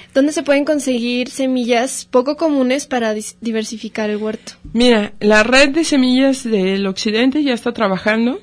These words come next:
Speaker 2: Eh, hay una página del Jardín Ombligo, ahí subimos como información de las reuniones que hay de la red. Eh, en la Feria Agroecológica de Zacate cincuenta y seis hay personas que llevan semillas. Eh,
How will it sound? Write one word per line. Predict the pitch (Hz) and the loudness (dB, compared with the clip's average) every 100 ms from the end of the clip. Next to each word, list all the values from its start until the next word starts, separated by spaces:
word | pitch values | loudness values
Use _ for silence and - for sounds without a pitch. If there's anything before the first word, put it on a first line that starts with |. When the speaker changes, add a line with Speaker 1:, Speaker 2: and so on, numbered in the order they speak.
| - - | -14 -4
Speaker 2:
Eh, | 208 196 196 196 - | 0 2 0 -2 0
hay | 226 262 | 2 4
una | 294 247 | 2 2
página | 233 247 233 | 2 2 2
del | 190 175 | 0 -2
Jardín | 202 190 196 196 | -2 -2 -2 -2
Ombligo, | 196 208 196 | 0 0 0
ahí | 175 202 220 | -2 -2 -4
subimos | - 233 226 233 226 220 - | -4 -2 0 2 0 -2 -6
como | 214 185 180 175 175 175 | -4 -2 -2 -2 -4 -4
información | 180 - 185 185 185 220 214 220 | -4 -2 -2 -4 -2 -2 0 -2
de | 202 | -2
las | 180 180 | -2 -4
reuniones | 180 185 190 202 - | -4 -4 -2 -4 -2
que | 196 | -4
hay | 185 | -2
de | 190 190 | -2 -2
la | 180 | 0
red. | 208 233 - - - - - - - - | 0 0 -2 -16 -20 -20 -20 -20 -16 4
Eh, | 208 208 - | 6 6 4
en | 214 | 0
la | 208 208 | 2 2
Feria | 247 226 | 2 2
Agroecológica | 240 208 196 190 208 214 190 | 2 0 0 0 -2 -4 -6
de | |
Zacate | 175 185 190 - | -6 -6 -6 -6
cincuenta | 185 202 180 180 | -4 -2 -2 -4
y | |
seis | 208 202 | -2 -2
hay | 214 | -2
personas | 208 196 196 190 196 | -4 -4 -2 -2 -2
que | 196 | -4
llevan | 190 190 196 190 196 185 - - - - | -2 -2 -2 -2 -2 -6 -18 -20 -18 -2
semillas. | 196 202 233 233 247 359 - - | 2 4 4 4 2 2 -8 -12
Eh, | - 190 190 185 185 185 180 185 | -4 0 0 0 -2 -2 -2 -2